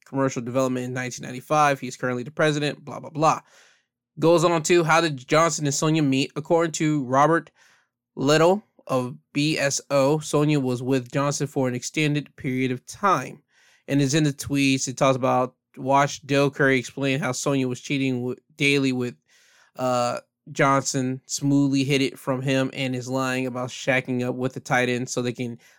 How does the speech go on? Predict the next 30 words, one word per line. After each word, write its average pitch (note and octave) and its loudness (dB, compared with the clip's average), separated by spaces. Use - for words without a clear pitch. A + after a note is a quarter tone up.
live D#3 2
happily C#3 0
ever C#3 2
after B2+ 0
off C#3+ 2
of B2+ -6
his B2+ -4
alimony B2+ 0
checks. - -6
Dell F3 6
apparently E3 2
felt D#3 0
that C3 -4
Sonya D#3 0
was B2+ -4
up C#3 -2
to C3 -8
something C#3 -2
and B2 -10
hired E3+ 2
someone D3+ 0
to C3+ -6
look C3+ -4
into C3 -4
it A2+ -6
because C3 -6
she B2+ -8
was B2 -6
denying E3 0
it. E3 -2